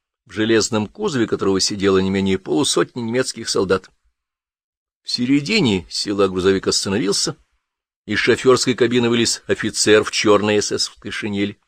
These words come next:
Минут пять он стоял возле машины, точно ждал кого-то. Потом он сказал что-то солдатам и быстро залез в кабину.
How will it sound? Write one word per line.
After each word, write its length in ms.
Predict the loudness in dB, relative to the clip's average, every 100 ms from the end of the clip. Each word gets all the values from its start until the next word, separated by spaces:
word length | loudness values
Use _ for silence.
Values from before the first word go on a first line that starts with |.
| _ _ _ _ _ -14
Минут 320 | -6 -6 -4
пять 640 | 4 6 6 4 -2 -8 _ _ _ _ -12
он 140 | -10
стоял 400 | -6 0 2 4
возле 300 | 2 0 0
машины, 500 | 0 -2 -4 -4 -2
точно 280 | -4 -6 -6
ждал 420 | -4 2 4 4
кого-то. 360 | 2 -2 -4 -12
Потом 300 | -12 -6 -4
он 120 | -4 -8 _ _ _ _
сказал 520 | -16 -6 2 6 6
что-то 240 | 2 -2
солдатам 540 | 2 2 4 2 2 -6 _ _ _
и 60 | -10
быстро 380 | -2 -2 -2 -2
залез 300 | 0 0 -2
в 60 |
кабину. 460 | -4 -4 -4 -8